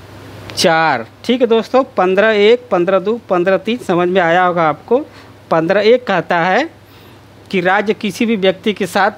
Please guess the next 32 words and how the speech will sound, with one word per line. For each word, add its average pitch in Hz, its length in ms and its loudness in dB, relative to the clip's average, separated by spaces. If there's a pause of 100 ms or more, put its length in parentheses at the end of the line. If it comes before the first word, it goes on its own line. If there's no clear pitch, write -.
(120)
पांच 180 260 0
आधार 160 280 0
पर 165 140 0
भेदभाव 151 380 0
नहीं 156 180 0
करेगा। 196 480 0 (840)
पन्द्रह 185 360 2
दो 175 220 -4
कहता 180 420 0
है 208 260 0
कि 185 140 -10
राज्य 185 580 -4
के 196 140 -8
साथ-साथ 196 500 -2
व्यक्ति 170 600 -2
भी 254 140 0
किसी 220 320 -4
भी 196 160 -4
महिला, 175 340 0
अरे, 196 300 0 (500)
इसी 196 220 -2
पांच 185 340 0
धर्मों, 170 400 2 (240)
धर्मों 165 320 -2
के 170 100 -6
साथ 160 160 -2
किसी 160 320 -8
के 160 100 -6
साथ 151 200 -2
भेदभाव 143 420 0
नहीं 151 260 0
करेगा। 185 460 0